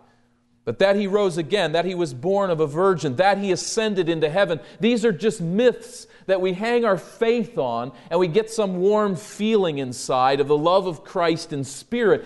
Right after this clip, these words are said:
But they're, they're, they're no, there's no reality to them. This is not history.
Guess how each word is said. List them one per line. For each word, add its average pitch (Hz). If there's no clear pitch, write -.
But 170
they're, 208
they're, 208
they're 196
no, 214
there's 185
no 202
reality 139
to 113
them. 98
This 151
is 123
not 120
history. -